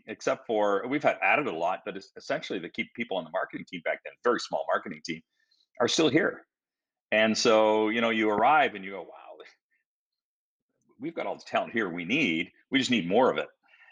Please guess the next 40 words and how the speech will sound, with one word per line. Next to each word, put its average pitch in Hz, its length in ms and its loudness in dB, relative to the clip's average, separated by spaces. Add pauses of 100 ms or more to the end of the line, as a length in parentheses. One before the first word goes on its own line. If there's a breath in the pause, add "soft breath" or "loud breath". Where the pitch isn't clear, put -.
(140 soft breath)
And, 101 600 0 (100)
you 120 100 -4
know, 101 160 0
and 110 80 0
then 117 120 2
you 113 100 0
look 120 240 0
at, 107 260 6 (160)
you 127 80 -6
know, 101 100 -2
the 95 80 -4
strategies, 104 640 -2
and 92 100 -8
we, 104 100 -2
we 117 120 0
just 120 160 -6
need 127 160 -2
to, 110 120 2 (520)
we 117 120 -2
need 151 160 0
some - 120 0
support 104 460 0
outside. 101 520 -2
So 98 120 -2
one 101 120 -4
of 101 60 -6
the 95 80 -8
first 127 200 0
things 98 200 -6
we 92 80 -4
did 104 200 2
was 82 300 -4 (300)
we 90 100 -10
did 80 200 -2
an 80 100 0
agency 80 680 -2
search 104 480 2
and 78 260 -2 (460 loud breath)
found 82 400 2
our, 78 300 4